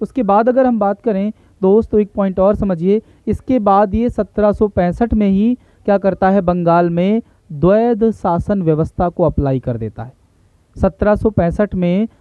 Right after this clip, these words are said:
रॉबर्ट क्लाइव बंगाल में द्वैध शासन व्यवस्था को लागू करता है। अब आपके सामने ये प्रश्न है कि द्वैध शासन व्यवस्था क्या है?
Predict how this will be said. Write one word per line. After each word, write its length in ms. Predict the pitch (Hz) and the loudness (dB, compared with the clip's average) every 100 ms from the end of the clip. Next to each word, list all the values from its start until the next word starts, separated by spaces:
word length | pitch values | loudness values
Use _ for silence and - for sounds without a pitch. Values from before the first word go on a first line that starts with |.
| - | -2
रॉबर्ट 400 | 180 170 190 196 | 0 2 0 -2
क्लाइव 440 | - 170 165 214 247 _ _ 180 | -4 -2 0 -2 -6 _ _ -4
बंगाल 400 | 175 175 185 185 | -2 2 2 2
में 300 | 208 247 160 | 0 -2 2
द्वैध 340 | 190 226 208 | 2 2 0
शासन 380 | 202 180 - 180 | -2 -2 -2 -2
व्यवस्था 380 | 165 160 - 160 | 0 -2 0 -2
को 160 | - 214 269 - _ | 2 2 2 -2 _
लागू 360 | 196 180 160 151 | -2 0 0 -2
करता 320 | 131 117 - | -4 -8 -10
है। 120 | 117 135 _ _ _ | -14 -16 _ _ _
अब 220 | 220 269 - | 0 2 0
आपके 400 | 202 202 - 247 | 0 0 0 -2
सामने 360 | 226 202 190 196 | 0 0 0 0
ये 120 | 190 | 0
प्रश्न 340 | 175 175 - 165 | 0 0 0 0
है 260 | 160 208 233 _ _ | 2 2 -2 _ _
कि 100 | 226 | -4
द्वैध 420 | 180 165 202 247 233 | 0 2 4 2 0
शासन 420 | - 165 - 185 | -2 -2 -2 -2
व्यवस्था 380 | 143 131 - 123 | -2 -4 -4 -6
क्या 160 | 117 | -6
है? 120 | 113 | -10